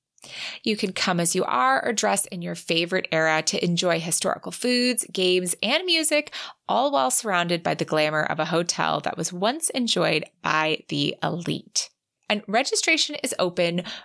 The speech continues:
now, and registration is limited only to about three hundred and something attendees. So you'll want to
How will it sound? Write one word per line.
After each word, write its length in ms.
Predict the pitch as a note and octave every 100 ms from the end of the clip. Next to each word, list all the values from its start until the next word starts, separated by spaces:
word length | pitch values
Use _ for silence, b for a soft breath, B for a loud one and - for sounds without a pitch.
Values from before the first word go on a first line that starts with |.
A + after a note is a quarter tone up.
| B
now, 680 | E3+ D#3+ D3+ C#3 B2+ F3 E4+ - B B
and 320 | G3 F3 F3 F3
registration 600 | F#3 G3+ - C4 - A3+ -
is 280 | G4+ G#4
limited 420 | F#4+ G#4 F4 C#4+ C#4
only 380 | A#3+ B3+ C4+ C4+
to 160 | - G3+
about 320 | F3+ F3+ -
three 480 | - G3 G#3+ A#3 C4
hundred 420 | A3 A#3+ A#3 A3
and 320 | G3+ F#3 F3
something 680 | - G3 F#3 F3 E3+ E3+ G#3 B B
attendees. 840 | G3 F3+ F#3+ F#3+ F#3+ F3 D3 D#3 -
So 300 | - F#3 E3
you'll 340 | E3+ F3 G#3+ G#3+
want 320 | A3+ C4 -
to 460 | - B3+ A3+ G#3+